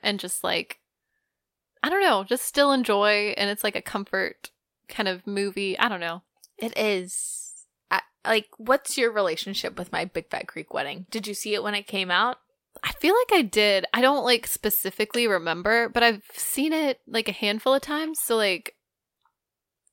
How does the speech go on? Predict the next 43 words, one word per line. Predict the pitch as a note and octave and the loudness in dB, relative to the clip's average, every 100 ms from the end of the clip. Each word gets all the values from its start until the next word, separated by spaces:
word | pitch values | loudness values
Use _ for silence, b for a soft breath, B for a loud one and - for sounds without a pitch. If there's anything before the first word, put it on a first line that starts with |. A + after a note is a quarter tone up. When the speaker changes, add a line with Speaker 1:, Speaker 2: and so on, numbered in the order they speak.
| _ _ _ _ | _ _ _ _
Speaker 1:
I | B3+ | 4
don't | A#3 | 4
know. | F#3 F#3+ _ | 0 -2 _
Like, | A#3 A#3+ | 0 2
I've | A#3+ | 2
seen | F4 | 0
it, | F4 A3 - | 2 2 0
like, | G#3+ F#3 - | -2 -2 -2
at | G#3 | -2
least | B3 C#4+ - | 0 -2 -2
three | G3 F#3+ F#3+ | -2 -2 -2
or | F3+ | -4
four | - E3+ F3+ | -4 -2 -2
times | A#3+ C4 D4 D4+ - | 0 0 0 -4 -2
now. | D#4+ E4 D#4+ _ _ - | 0 -2 -6 _ _ -10
Speaker 2:
In | A3+ | -8
your | B3+ A#3 | -2 0
lifetime? | D3 G#3 - B4 C5 _ _ | 0 -2 -4 -4 -6 _ _
Speaker 1:
Yeah. | B3 G3 - _ _ _ _ | 2 2 0 _ _ _ _
Speaker 2:
Ah. | F3 F3+ F#3+ _ - | -8 -8 -10 _ -6
Speaker 1:
How | B3 | 0
about | A#3 G3+ | 0 0
you? | G#3 G3 A3+ _ _ _ | -2 -4 -10 _ _ _
Speaker 2:
Oh, | A3 G#3+ | -4 -2
I | G3+ A#3+ C4 | 0 0 0
definitely | A#3 G#3+ - F#4+ G#4+ | -2 -2 -2 -2 -2
saw | - D4 C#4 | 2 6 6
it | - F#3 | 2 -2
when | G3+ | -2
it | A3 | -2
came | - G3 F3+ | -2 -4 -2
out. | D#3 C#3+ - - _ _ _ _ _ _ _ _ _ _ - | -2 -2 -4 -12 _ _ _ _ _ _ _ _ _ _ -16
I | G#3 | -8
might | A3+ D4+ | -4 -2
have | G#4+ | -4
saw | - F#4+ F#4 | -2 2 2
it, | - | 0
like, | F3+ - | -6 -10
twice | - - - D4+ - - | -16 -6 -2 -2 -2 -4
when | D#3 | -6
it | - | -10
came | - - - | -12 -10 -8
out. | D#3 D2 | -10 -10